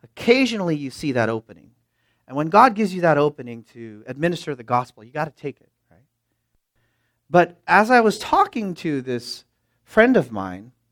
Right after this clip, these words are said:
um, he, uh, I knew a little bit about what was happening in his family. He, he was just drinking, constantly drinking.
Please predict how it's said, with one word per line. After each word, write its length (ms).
um, 340
he, 280
uh, 300
I 240
knew 240
a 40
little 240
bit 120
about 220
what 120
was 120
happening 560
in 80
his 160
family. 440
He, 360
he 140
was 180
just 400
drinking, 600
constantly 680
drinking. 460